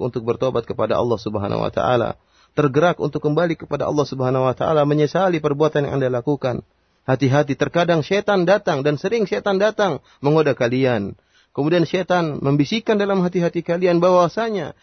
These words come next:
dosa-dosa yang telah kalian lakukan yang begitu banyak, kesalahan-kesalahan yang telah kalian lakukan tidak akan diampuni oleh Allah Subhanahu wa taala karena terlalu besar, karena terlalu banyak. Perhatikanlah, jika datang bisikan seperti ini, seperti ini dari syaitan, maka ingatlah kalian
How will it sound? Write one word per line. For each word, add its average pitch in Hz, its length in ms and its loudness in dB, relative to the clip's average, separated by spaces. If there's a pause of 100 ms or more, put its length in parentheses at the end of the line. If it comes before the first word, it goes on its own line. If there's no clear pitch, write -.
(180)
dosa-dosa 180 560 2
yang 208 80 -2
telah 196 160 -4
kalian 156 340 -4
lakukan 147 400 -2
yang 170 220 2
begitu 196 320 0
banyak, 139 480 0 (400)
kesalahan-kesalahan 190 800 0
yang 208 60 -2
telah 175 320 -2
kalian 151 240 0
lakukan 143 480 -2 (560)
tidak 202 260 2
akan 247 160 2
diampuni 240 380 2
oleh 143 180 0
Allah 123 220 -2
Subhanahu 101 480 -6
wa 95 100 -2
taala 113 300 -2
karena 233 240 0
terlalu 139 340 -2
besar, 120 240 -2
karena 117 220 -6
terlalu 107 320 -6
banyak. 110 300 -2 (580)
Perhatikanlah, 131 640 0
jika 143 240 0
datang 190 420 2
bisikan 175 380 -2
seperti 135 400 -4
ini, 135 180 -2
seperti 123 480 -2
ini 120 160 0
dari 110 240 0
syaitan, 113 480 -2 (320)
maka 117 240 0
ingatlah 131 320 0
kalian 147 560 0